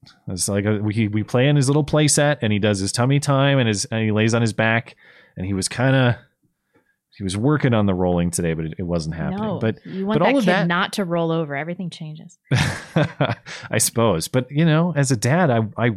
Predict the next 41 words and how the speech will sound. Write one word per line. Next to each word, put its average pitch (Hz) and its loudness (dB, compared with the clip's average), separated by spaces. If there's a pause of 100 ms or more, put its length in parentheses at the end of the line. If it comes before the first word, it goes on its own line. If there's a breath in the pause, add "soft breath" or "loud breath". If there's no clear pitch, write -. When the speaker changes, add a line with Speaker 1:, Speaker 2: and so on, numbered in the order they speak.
(100)
Speaker 1:
want 139 -2
him 120 0
to 107 -4
start 120 -2
doing 123 2
the 113 0
running 123 2
around. 127 4
I 98 4
want 117 0
him 135 2
to 120 -2
get 120 0
into 123 0
a - 2
little 117 0
mischief, 107 -2 (260 loud breath)
'cause 107 0
that's 120 0
dad 95 0
stuff, - -10
you 82 -6
know? 90 -4
Like, 87 -6 (360 loud breath)
my 110 2
wife, 131 0
um, 104 2 (580)
all 151 2
of 156 2
his 135 4
needs 120 2
are 98 0
mom 98 2
stuff 71 -4
right 76 -8
now, - -16
and 95 -4
the 104 0
Speaker 2:
Yeah. 196 -2
Speaker 1:
dad 104 0
stuff 87 -2